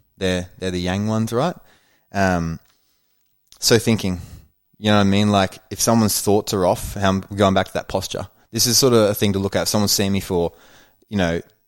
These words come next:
mid back pain, and they're, they think they're a fucking piece of shit,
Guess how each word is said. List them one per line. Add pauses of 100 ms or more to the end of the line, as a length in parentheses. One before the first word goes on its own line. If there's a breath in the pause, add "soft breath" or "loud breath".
(100)
mid
back
pain, (420)
and
they're, (300)
they
think
they're
a (160)
fucking
piece
of
shit,